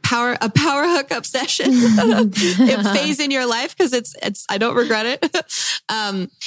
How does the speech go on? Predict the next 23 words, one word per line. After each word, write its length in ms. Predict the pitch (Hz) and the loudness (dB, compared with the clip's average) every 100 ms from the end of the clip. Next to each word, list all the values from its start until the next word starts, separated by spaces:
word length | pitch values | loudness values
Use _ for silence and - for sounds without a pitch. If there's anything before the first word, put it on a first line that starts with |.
| - - - | -12 -10 -4
and, 560 | 208 202 202 202 190 - | -2 0 2 2 2 0
um, 600 | 196 175 170 165 165 165 - - | 0 2 2 0 0 -2 -6 -4
so 280 | - - 220 | -2 2 2
where, 600 | 196 196 233 247 262 - | 4 4 6 4 2 0
so, 380 | - 202 196 - | 2 2 2 0
um, 240 | 185 180 - - | -2 -2 -4 -12
tell 320 | - 285 320 | -6 -2 0
us 280 | - 226 - | 0 -2 0
where 220 | 202 196 | 2 2
our 140 | - 185 | 2 2
listeners 680 | 170 - 170 170 165 - - | 2 2 2 4 2 0 -6
can 560 | - 160 160 160 156 - - - - | -4 0 2 4 2 -2 -10 -12 -2
connect 420 | 190 180 180 - | 4 4 4 0
with 220 | 175 - | 0 4
you 220 | 180 170 | 4 4
on 160 | - 151 | 2 -2
socials. 680 | - 214 208 - 202 196 180 | 0 2 2 2 2 2 0
Where 300 | 160 185 196 | 0 0 2
can 160 | 180 | 2
they 100 | 165 | 2
buy 160 | 156 151 | 2 0
your 220 | 147 151 | 0 -2
book? 380 | 143 - 208 | -2 0 0